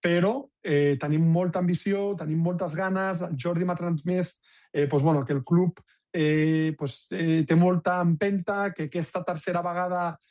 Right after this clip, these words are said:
eh, no, no, no, no ens ha tombat, no ens ha tirat enrere, no ens ha fet pa-, eh, no ens ha fet, eh, eh, pensar que, hòstia, no, anem, anem, anem, anem a donar-nos per vençut. No, no, tot el contrari. Llavors, jo crec que hem de,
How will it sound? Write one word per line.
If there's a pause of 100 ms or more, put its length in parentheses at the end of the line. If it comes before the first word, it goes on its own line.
(220)
eh, (220)
no, (120)
no, (200)
no, (220)
no
ens
ha
tombat,
no
ens
ha
tirat
enrere, (280)
no
ens
ha
fet
pa-,
eh, (180)
no
ens
ha
fet, (120)
eh, (180)
eh,
pensar
que, (180)
hòstia,
no,
anem,
anem,
anem,
anem
a
donar-nos
per
vençut. (260)
No,
no,
tot
el
contrari.
Llavors,
jo
crec
que
hem
de,